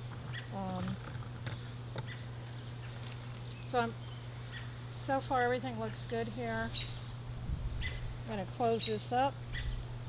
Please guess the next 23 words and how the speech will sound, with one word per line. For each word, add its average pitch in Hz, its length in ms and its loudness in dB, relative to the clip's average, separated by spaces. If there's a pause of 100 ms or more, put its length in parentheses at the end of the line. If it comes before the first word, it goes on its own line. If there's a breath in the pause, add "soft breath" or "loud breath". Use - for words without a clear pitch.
(2500)
We've 220 180 2
seen 226 380 2 (1500)
recent 269 400 8
brood, 247 400 8 (100)
not 233 280 4
eggs, 214 480 2 (260)
but 196 300 2
that 214 160 0
doesn't 226 240 -2
mean 214 140 2
they're 196 100 0
not 190 260 0
there. 214 220 6
It 202 60 -2
just 208 140 -2
means 196 220 0
I 190 60 -2
can't 202 320 -2
see 247 200 4
them. 233 220 2 (1700)
We've 208 240 4
got 196 440 4 (440)
pollen, 240 480 6